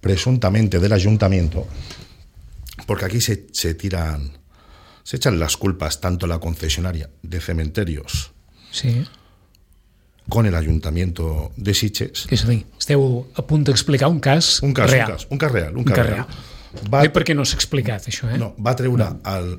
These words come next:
Speaker 1: les restes de,
Speaker 2: D'un
Speaker 1: de,
Speaker 2: familiar
Speaker 1: d'u-,
Speaker 2: seu?
Speaker 1: d'uns familiars, d'uns familiars,
Speaker 2: Sí.
Speaker 1: i se, es van donar compte que les, li, li havien retirat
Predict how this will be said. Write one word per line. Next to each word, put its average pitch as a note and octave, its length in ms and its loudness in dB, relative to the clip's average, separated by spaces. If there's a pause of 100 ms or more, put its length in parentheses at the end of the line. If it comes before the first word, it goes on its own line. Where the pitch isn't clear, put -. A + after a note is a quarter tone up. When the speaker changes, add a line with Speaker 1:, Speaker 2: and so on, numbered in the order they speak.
Speaker 1:
les F#2+ 120 -4
restes - 680 0 (560)
de, F2+ 220 -4 (420)
Speaker 2:
D'un A#2+ 160 0
Speaker 1:
de, A#2 60 2
Speaker 2:
familiar A#2+ 420 4
Speaker 1:
d'u-, - 60 2
Speaker 2:
seu? A3+ 180 6
Speaker 1:
d'uns A2 160 4
familiars, D3+ 840 2 (300)
d'uns F#2 140 -6
familiars, G#2+ 500 -4
Speaker 2:
Sí. A#2 220 0 (160)
Speaker 1:
i F#2+ 120 0
se, - 220 -2 (160)
es D#2 80 -4
van E2 220 0
donar E2+ 520 -2
compte F#2 360 -4
que - 100 -6
les, D#2 240 -6 (160)
li, F2 280 -8
li F#2 100 -8
havien F2+ 280 -8
retirat A2 760 -4